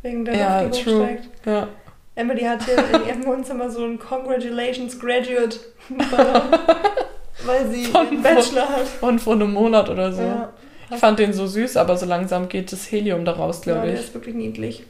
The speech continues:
Speaker 1: Hab ich nicht gekriegt.
Speaker 2: Nee.
Speaker 1: Ja.
Speaker 2: Aber du hast Blumen gekriegt von mir.
Speaker 1: Blumen gekriegt. Da bin ich
Speaker 2: Mhm.
Speaker 1: richtig happy.
Speaker 2: Mhm.
Speaker 1: Hab ich heute erst im Fotoalbum wieder gesehen, das Bild mit mir mit den Blumen. Das, da bin ich richtig happy drauf.
Speaker 2: Schön.
Speaker 1: Ja.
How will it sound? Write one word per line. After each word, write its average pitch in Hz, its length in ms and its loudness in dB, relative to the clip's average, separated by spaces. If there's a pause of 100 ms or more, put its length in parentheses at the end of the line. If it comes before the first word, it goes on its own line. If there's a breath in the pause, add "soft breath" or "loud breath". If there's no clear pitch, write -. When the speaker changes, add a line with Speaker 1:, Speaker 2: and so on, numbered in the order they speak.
Speaker 1:
Hab - 120 -2
ich - 120 -2
nicht 320 180 -6
gekriegt. - 460 -6 (500)
Speaker 2:
Nee. 226 300 -4 (800 soft breath)
Speaker 1:
Ja. 202 260 -6 (140)
Speaker 2:
Aber 190 180 4
du 220 80 6
hast - 160 2
Blumen 320 180 6
gekriegt 208 300 0
von 202 160 2
mir. 185 140 0
Speaker 1:
Blumen 190 160 -2
gekriegt. - 420 -10
Da 208 100 0
bin 240 160 -4
ich 208 60 -6
Speaker 2:
Mhm. 240 60 -4
Speaker 1:
richtig - 240 -10
happy. 220 260 -6 (160 loud breath)
Speaker 2:
Mhm. 208 180 -4
Speaker 1:
Hab 214 120 2
ich 226 100 -4
heute 285 180 4
erst - 200 0
im 240 80 -8
Fotoalbum 240 480 -2
wieder 220 140 0
gesehen, 220 300 0
das 208 140 -8
Bild 208 180 -10
mit 214 140 -6
mir 214 100 -2
mit 220 140 0
den 220 180 -2
Blumen. 220 200 -2
Das, 226 200 -6
da 226 80 -4
bin 226 160 -4
ich 226 140 -8
richtig - 220 -14
happy 247 200 -6
drauf. 220 240 0
Speaker 2:
Schön. 214 600 2
Speaker 1:
Ja. 240 340 -2